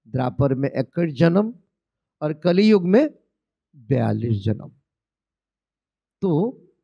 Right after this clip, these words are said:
सूत्र तो बाबा ने दे दिया ना, ज्ञान हमको सबको मिला है, लेकिन हम एक सेकंड में चक्कर लगा करके देखना चाहिए, हमें ये तिरासी जन्म में किसका प्यार मिला।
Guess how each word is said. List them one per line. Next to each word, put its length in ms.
सूत्र 420
तो 140
बाबा 260
ने 160
दे 160
दिया 220
ना, 160
ज्ञान 340
हमको 340
सबको 380
मिला 300
है, 300
लेकिन 440
हम 300
एक 220
सेकंड 460
में 300
चक्कर 420
लगा 300
करके 400
देखना 440
चाहिए, 380
हमें 340
ये 180
तिरासी 580
जन्म 380
में 280
किसका 960
प्यार 360
मिला। 380